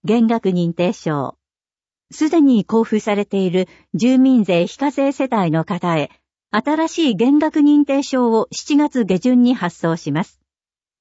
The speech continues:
減額認定証を医療機関の窓口に提示すると、保険適用の医療費の自己負担限度額が適用され、入院時の食費が減額されます。自己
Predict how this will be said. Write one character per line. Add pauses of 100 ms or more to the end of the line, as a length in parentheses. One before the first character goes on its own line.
(300)
減
額
認
定
証
を (200)
医
療
機
関
の
窓
口
に
提
示
す
る
と、 (320)
保
険
適
用
の
医
療
費
の
自
己 (200)
負
担
限
度
額
が
適
用
さ
れ、 (380)
入
院
時
の
食
費
が
減
額
さ
れ
ま
す。 (880)
自
己